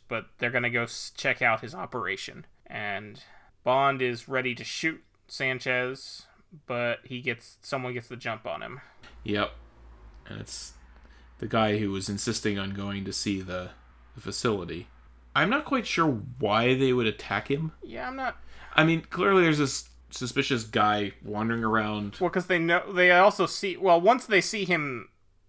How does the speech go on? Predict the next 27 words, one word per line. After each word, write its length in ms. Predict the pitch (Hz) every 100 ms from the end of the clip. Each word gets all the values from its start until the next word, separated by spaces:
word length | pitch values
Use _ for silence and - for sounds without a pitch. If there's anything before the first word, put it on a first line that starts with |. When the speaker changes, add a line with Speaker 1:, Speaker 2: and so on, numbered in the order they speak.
| 147
Speaker 1:
you 100 | 143
know, 120 | 117
shooting 400 | - 170 147 120
at 80 | -
Sanchez. 460 | 139 147 127 107
They 120 | 127 120
really 240 | 135 143
need 140 | 120 107
to 60 |
stop 320 | - 117 117
him 120 | 110 104
from 260 | 110 110 160 -
blowing 300 | 135 120 113
their 180 | 113 110
operation. 600 | 113 117 135 - - - - -
Speaker 2:
Yeah, 300 | - 170 101 - - - - -
but 80 | -
I 40 | 135
don't 160 | 196
think 140 | 180 147
he 180 | 110 -
did. 280 | 139 175 127 - - - - - - - - - -
I 160 | 113
don't 120 | 98 87
know. 160 | - - - - - -
Speaker 1:
Yeah, 280 | 104 98 95
so 440 | - 139 123 120